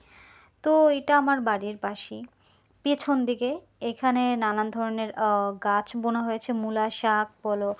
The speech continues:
ধইনা, আহ, মানে ধনে পাতা বলো, এখানে সব করা হয়েছে। আর হ্যাঁ, দূর থেকে ভেসে আসে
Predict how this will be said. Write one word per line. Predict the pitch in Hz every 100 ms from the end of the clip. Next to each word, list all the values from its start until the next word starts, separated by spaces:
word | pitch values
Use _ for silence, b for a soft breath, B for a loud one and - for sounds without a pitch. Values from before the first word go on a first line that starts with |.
| B B -
ধইনা, | 220 226 214
আহ, | - 214 202 202
মানে | 208 208
ধনে | 202 214 214
পাতা | 220 220 208
বলো, | 208 214 294 B B B -
এখানে | 254 262
সব | 262 269 269 -
করা | 208 202
হয়েছে। | 202 196 - 233 - _ _ _ _
আর | 220 247
হ্যাঁ, | 277 247 220
দূর | 214 208 302 359 -
থেকে | - 311 339
ভেসে | 247 214 - 302
আসে | 269 214 - 214